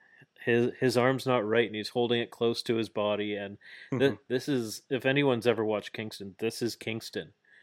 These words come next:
Speaker 1: He will always, um, sell an injury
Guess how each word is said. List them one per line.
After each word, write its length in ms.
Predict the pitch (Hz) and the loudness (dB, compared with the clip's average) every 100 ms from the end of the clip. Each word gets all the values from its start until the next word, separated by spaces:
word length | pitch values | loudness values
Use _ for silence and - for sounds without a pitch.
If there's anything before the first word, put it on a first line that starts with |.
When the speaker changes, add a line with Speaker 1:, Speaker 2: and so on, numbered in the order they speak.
| _ | _
Speaker 1:
He 240 | - - 113 | -14 -6 0
will 320 | 113 113 - - | 2 0 -2 -2
always, 1080 | 113 113 113 113 107 104 98 95 - - - _ _ _ 131 | 4 4 4 2 2 0 -4 -10 -12 -12 -16 _ _ _ -6
um, 580 | 110 104 98 92 92 - _ _ _ _ - | -4 -4 -6 -10 -16 -20 _ _ _ _ -12
sell 460 | - 120 101 98 | -2 0 0 -4
an 140 | 104 104 | -6 -6
injury 480 | 107 104 98 92 | -6 -8 -8 -8